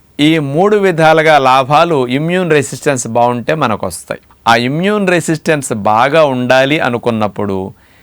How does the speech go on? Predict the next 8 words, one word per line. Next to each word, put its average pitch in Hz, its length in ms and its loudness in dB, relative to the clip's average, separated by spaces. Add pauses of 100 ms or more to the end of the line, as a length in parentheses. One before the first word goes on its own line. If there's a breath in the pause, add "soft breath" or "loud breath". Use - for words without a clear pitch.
(400 soft breath)
ఐజీఎఫ్ 190 680 2 (140)
వన్ 156 280 0
అనేది 139 380 0
గనక 127 280 -2
మీలో 120 400 0
విడుదల 120 460 0
బాగా 117 340 2
జరిగితే 107 680 -2